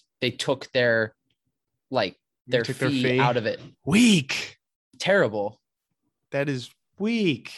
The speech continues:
Speaker 2: My goodness. Man. Trying to think of a good pun, but nothing's coming. I can't
Speaker 1: I'm just
Speaker 2: reuse my
Speaker 1: mad.
Speaker 2: classic diaper Pure thirty-nine. That's been used too many times.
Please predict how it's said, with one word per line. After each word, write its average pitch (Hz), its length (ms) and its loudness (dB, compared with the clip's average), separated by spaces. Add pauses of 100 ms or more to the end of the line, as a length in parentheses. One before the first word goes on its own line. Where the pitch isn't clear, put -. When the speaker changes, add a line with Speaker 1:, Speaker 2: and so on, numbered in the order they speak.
(300)
Speaker 2:
My 175 120 -6
goodness. 170 680 -4 (1200)
Man. 127 380 -6 (1600)
Trying 135 200 -6
to 131 40 -6
think 135 140 -4
of 127 100 -6
a 127 40 -6
good 123 220 -2
pun, 123 420 -4
but 117 260 -6 (120)
nothing's 131 320 -4
coming. 117 440 -2 (100)
I 135 100 -2
can't 151 200 4
Speaker 1:
I'm 147 80 2
just 139 140 6
Speaker 2:
reuse 135 180 4
my 135 100 4
Speaker 1:
mad. 214 80 4
Speaker 2:
classic 131 400 0
diaper 120 340 -2
Pure 117 220 -6
thirty-nine. 110 500 -6
That's 110 180 -10
been 110 140 -8
used 107 220 -6
too 110 100 -4
many 101 160 -6
times. 101 380 -4